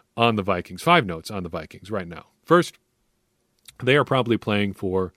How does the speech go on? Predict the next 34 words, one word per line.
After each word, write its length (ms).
Mike 260
Zimmer's 320
job 280
right 200
now. 280
Coming 240
in 160
at 180
seven 360
and 220
eight, 320
the 80
Vikings 420
are 120
still 380
technically, 920
technically 480
alive 360
for 140
the 80
playoffs. 540
If 120
they 80
win 200
this 200
week, 220
if 80
they 120
win 260
next 280
week, 140
they've 160
got 240
a 80